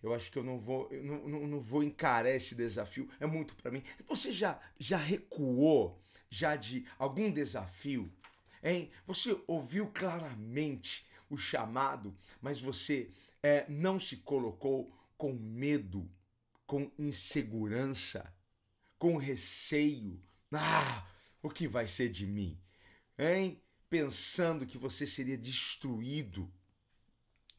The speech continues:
Gideão estava com medo e ele não se sentia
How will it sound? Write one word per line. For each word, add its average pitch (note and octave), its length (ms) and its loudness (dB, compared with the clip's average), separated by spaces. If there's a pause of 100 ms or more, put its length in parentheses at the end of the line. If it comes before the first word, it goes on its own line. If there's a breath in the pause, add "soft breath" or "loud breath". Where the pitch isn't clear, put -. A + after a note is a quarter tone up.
Gideão C#3+ 420 -2
estava C3+ 320 -4
com C3+ 160 -8
medo A2 560 -6 (580 loud breath)
e B2+ 80 0
ele B2+ 160 0
não C3 480 0
se C3+ 220 -4
sentia A2+ 920 -2